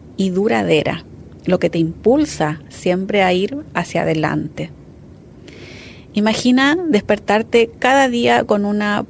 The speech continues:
poderosa razón para perseguir tus sueños y trabajar en pos de tus aspiraciones más profundas. Eso es lo que la fijación de metas puede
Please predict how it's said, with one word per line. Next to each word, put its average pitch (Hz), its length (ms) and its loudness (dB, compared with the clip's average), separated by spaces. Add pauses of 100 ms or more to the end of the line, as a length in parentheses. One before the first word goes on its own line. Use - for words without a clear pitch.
poderosa 196 720 4
razón 208 720 -2
para 190 260 2
perseguir 180 560 -2
tus 190 160 -6
sueños 190 600 -2 (320)
y 196 120 -2
trabajar 190 640 0 (140)
en 175 260 -2
pos - 560 0
de 196 140 2
tus 254 440 -2
aspiraciones 202 880 -2
más 202 500 -2
profundas. 175 1080 -2 (920)
Eso 277 320 2
es 247 380 2 (320)
lo 190 140 2
que 185 100 -2
la 185 140 0
fijación 214 500 0
de 254 100 0
metas 202 400 -2
puede 175 480 0